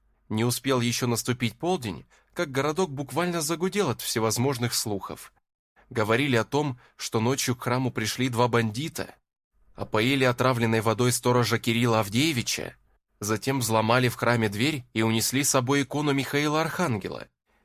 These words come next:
Милиция уже ищет икону и воров, и занимается этим Васька Кукушкин, оперуполномоченный. Все это, разумеется, было правдой,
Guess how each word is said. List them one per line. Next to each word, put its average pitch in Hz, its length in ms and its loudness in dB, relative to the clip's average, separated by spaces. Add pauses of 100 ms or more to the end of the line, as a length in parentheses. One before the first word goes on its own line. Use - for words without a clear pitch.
(120)
Милиция 175 460 -2
уже 175 200 -2
ищет 208 340 -2
икону 160 380 0
и 127 160 0
воров, 120 460 -2 (300)
и 120 80 0
занимается 156 640 0
этим 170 280 -2
Васька 151 320 0
Кукушкин, - 680 -6 (340)
оперуполномоченный. 170 1160 -4 (840)
Все - 320 -2
это, 175 300 0
разумеется, 156 680 0
было 165 260 -2
правдой, 175 640 -4